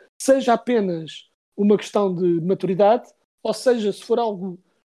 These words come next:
mais terapêutico, que essa terapêutica seja feita para que ele volte bem, até porque ele é um dos jogadores mais entusiasmantes que a Liga tem, e nós não queremos que ele pegue, perca esse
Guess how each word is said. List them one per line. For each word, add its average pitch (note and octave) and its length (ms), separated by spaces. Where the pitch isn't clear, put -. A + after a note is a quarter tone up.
mais G#3+ 300
terapêutico, A#3 760
que A#3 160
essa A3 180
terapêutica A#3 460
seja G#3+ 220
feita A3+ 360
para A3 160
que A#3+ 140
ele A3+ 80
volte G#3+ 280
bem, A3 200
até A#3 180
porque - 260
ele A#3 120
é A3+ 60
um A3+ 120
dos F3+ 80
jogadores G3+ 500
mais G#3 280
entusiasmantes G#3+ 720
que - 100
a - 20
Liga F#3 200
tem, F3+ 400
e A3+ 80
nós B3 160
não B3 100
queremos C4 280
que - 80
ele G#3+ 100
pegue, A3 320
perca G#3+ 360
esse F#3+ 360